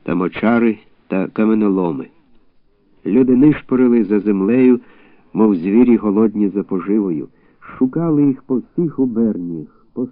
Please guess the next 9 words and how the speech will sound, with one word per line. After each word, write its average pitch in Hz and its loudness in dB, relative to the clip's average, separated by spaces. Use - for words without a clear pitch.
Сибіру, 104 -2
виїжджали, 117 -2
переїжджали. 120 -2
Виїхали 131 6
Довбенки, 113 2
виїхали 110 4
Жив'юки, 104 2
виїхали 110 2
Криницькі. 104 -2